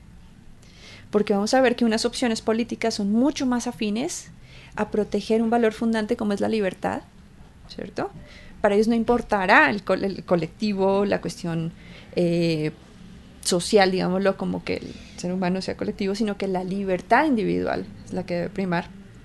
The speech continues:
Mientras que otras opciones políticas dicen, "No, sin igualdad, nosotros no vamos a lograr llegar a ningún lado". Y esto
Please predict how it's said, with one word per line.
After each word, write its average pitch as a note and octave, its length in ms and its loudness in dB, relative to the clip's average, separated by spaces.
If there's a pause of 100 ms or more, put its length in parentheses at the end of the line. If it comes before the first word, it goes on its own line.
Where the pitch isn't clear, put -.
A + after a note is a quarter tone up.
(480)
Mientras A3 360 4
que F#3+ 140 -2
otras B3 300 6
opciones A3 360 -4
políticas A3+ 640 -2 (480)
dicen, F#3 360 0
"No, C4+ 220 4 (800)
sin F3 300 -2
igualdad, A3+ 580 6 (1160)
nosotros F#3+ 280 -4
no G3 80 -2
vamos G3+ 240 0
a G3+ 60 4
lograr F#3+ 300 -2
llegar - 260 -8
a - 40 -8
ningún - 300 -8
lado". - 140 -16 (1120)
Y B3+ 160 6
esto G#4+ 260 6